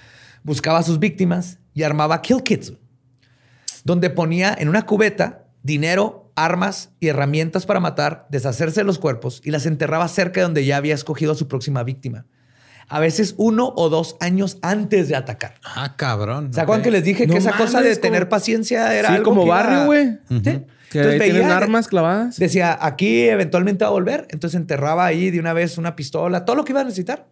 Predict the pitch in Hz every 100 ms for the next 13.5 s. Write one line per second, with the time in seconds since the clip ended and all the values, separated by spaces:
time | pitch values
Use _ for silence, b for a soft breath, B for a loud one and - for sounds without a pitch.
0 | _ _ _ 117 104 - 311 180 160 -
1 | 175 196 196 190 202 190 175 180 170 175
2 | 202 202 285 285 _ - 147 156 156 156
3 | 156 156 151 156 151 131 b b - 143
4 | 143 147 139 151 147 156 131 131 139 139
5 | 131 123 123 127 120 120 - 90 92 165
6 | 135 110 107 110 131 113 127 117 117 107
7 | 98 90 - _ _ - 123 131 135 143
8 | 139 139 143 143 135 139 117 131 127 131
9 | 135 127 135 135 127 113 98 90 101 95
10 | 98 98 110 120 117 123 113 - 104 120
11 | 120 90 101 - 143 131 143 151 104 101
12 | 117 110 110 110 127 - 98 131 - -
13 | 101 - 98 98 98